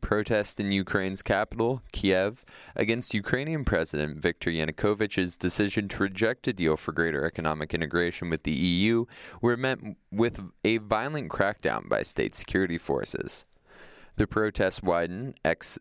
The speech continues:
escalating the conflict, and President Yanukovych fled the country in February twenty fourteen.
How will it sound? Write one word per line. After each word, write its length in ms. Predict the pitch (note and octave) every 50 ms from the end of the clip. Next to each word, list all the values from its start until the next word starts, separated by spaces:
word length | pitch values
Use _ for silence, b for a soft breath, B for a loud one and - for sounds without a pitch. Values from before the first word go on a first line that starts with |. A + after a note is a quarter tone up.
| - -
escalating 600 | A2 A#2+ A#2 - - G#2+ F#2+ F#2 E2+ D#2+ D#2 D#2
the 80 | D2+ D#2+
conflict, 680 | - - G2 G2+ G2 F2+ - - - - - - - - -
and 180 | - G2+ G#2 G#2
President 500 | - D3 A#2+ C3 B2+ C#3+ C#3 C3+ - -
Yanukovych 760 | - A#2 A2 G#2+ G2 - B2+ B2 B2+ A#2+ B2+ B2 A#2+ - -
fled 300 | - - A2+ A2+ B2+ -
the 60 | C#3+
country 540 | C3+ - D#2+ B1 - - - C#2 C2 C#2+ C2+
in 400 | - - - F2+ F#2+ F#2 F2 - -
February 560 | - - B2 B2 A2+ E2+ D2 A#1+ A#1+ G#1 A#1+
twenty 260 | - - - A#1 G1+ -
fourteen. 640 | - - - - - - - G2 F2+ F2+ -